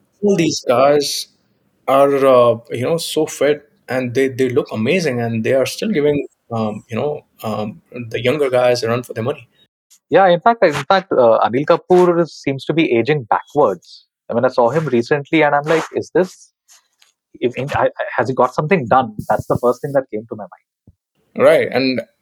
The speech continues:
Speaker 1: it's, it's not genetic, by the way. A lot of people, you know, always, uh, look at a fit guy, um, in his fifties and sixties, and they, uh, they are, uh, very eager to,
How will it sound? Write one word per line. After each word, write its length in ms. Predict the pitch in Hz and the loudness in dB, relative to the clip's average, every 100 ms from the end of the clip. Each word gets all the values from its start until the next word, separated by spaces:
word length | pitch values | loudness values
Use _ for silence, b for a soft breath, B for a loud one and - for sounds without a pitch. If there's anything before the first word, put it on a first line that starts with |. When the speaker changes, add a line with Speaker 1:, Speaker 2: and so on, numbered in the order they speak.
| _ | _
Speaker 1:
it's, 180 | 139 - | -6 -4
it's 200 | 175 165 | -4 0
not 200 | 208 170 | 2 2
genetic, 360 | 131 120 143 131 | 2 0 -2 0
by 140 | 117 | 0
the 100 | 113 | 0
way. 120 | 110 | -2
A 40 | 110 | 0
lot 200 | 117 135 | 0 0
of 100 | - | -2
people, 360 | 131 120 131 | -4 -2 -2
you 60 | 120 | 0
know, 320 | 123 127 120 - 123 | -2 -2 -6 -10 -6
always, 520 | 120 117 120 117 - | -2 0 0 -2 0
uh, 280 | 113 110 107 - 120 | 2 2 0 -6 -12
look 200 | 123 123 | -8 -6
at 60 | |
a 60 | 120 | -4
fit 260 | 131 120 | -2 -2
guy, 420 | 120 117 110 117 - _ 123 | 0 0 0 -2 -8 _ -10
um, 380 | 117 113 113 - | -6 -6 -8 -8
in 80 | 120 | -8
his 140 | 113 | -6
fifties 380 | 117 110 120 120 | -6 -6 -4 -2
and 140 | 113 | -4
sixties, 420 | 110 - 123 117 117 | -8 -10 -8 -4 -4
and 340 | 113 110 110 | -4 -6 -2
they, 320 | 113 113 110 b b b b - | -2 -2 -4 b b b b -8
uh, 80 | 123 120 | -8 -2
they 100 | 120 | 2
are, 360 | 120 120 117 - _ - | 4 2 -2 -10 _ -8
uh, 100 | 120 | -2
very 180 | 113 220 | 0 0
eager 380 | 196 127 120 131 | -2 -2 0 2
to, 280 | 135 120 | 0 -4